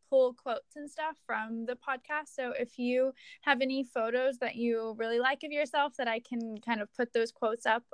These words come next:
on, then I, you can send those to me. Um, or I can just kind of put them on a,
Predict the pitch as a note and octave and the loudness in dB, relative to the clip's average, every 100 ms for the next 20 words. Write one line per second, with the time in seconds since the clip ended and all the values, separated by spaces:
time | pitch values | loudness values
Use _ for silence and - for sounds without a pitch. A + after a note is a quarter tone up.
0 | - C4 C#4+ D#4 D4+ A#3+ A3 G#3+ G#3+ A3 | -4 2 4 2 -2 0 0 0 0 -2
1 | A3 _ - A#3 A#3+ B3 A#3+ A3+ G#3+ A3 | -4 _ -8 0 0 2 0 0 0 -2
2 | A#3 - C4+ C#4 C#4+ D4 - - - - | -4 -2 0 2 2 -2 -12 -20 -20 2
3 | A#3+ A3+ A3 G#3 G3+ G3+ G#3 A#3 - A#3+ | 6 6 6 0 -6 -6 -8 -6 2 4
4 | A#3 A#3 A#3 A#3 A3+ G#3+ G#3 - A3 G#3 | 6 4 2 -2 -6 -4 -4 -6 -8 -6
5 | - A#3 A3 G#3+ G3+ G3 F#3+ G3 | -8 -6 -4 -2 -2 -4 -4 -4